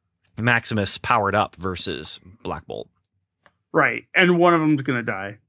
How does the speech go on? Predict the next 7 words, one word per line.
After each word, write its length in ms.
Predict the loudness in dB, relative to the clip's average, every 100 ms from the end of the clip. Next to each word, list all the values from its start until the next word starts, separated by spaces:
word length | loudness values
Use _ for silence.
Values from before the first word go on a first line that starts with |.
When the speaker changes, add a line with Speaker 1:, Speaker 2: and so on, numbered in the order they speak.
| _ _ _ _ _ _ _ _ -10
Speaker 1:
Yeah. 240 | -6 -6 -8 -6
Speaker 2:
Because 360 | -2 4 4 4
Mac-, 340 | 4 4 0
because 300 | -6 -4 -4
Black 340 | -2 2 2 0
Bolt's 380 | -4 -4 -6
like, 240 | -4 -4